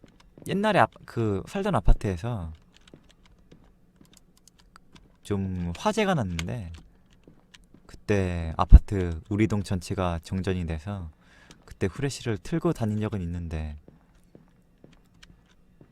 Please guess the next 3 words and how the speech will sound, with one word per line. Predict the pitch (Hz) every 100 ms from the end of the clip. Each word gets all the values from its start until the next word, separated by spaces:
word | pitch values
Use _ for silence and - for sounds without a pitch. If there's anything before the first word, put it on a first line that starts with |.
| - _ _ - - - _ _ - - _ _ - - _ _ _ - - _ - - -
어, | 113 - - - - - - - - - - - _ - -
누가 | 113 135
들어왔어. | 123 147 113 - 82 76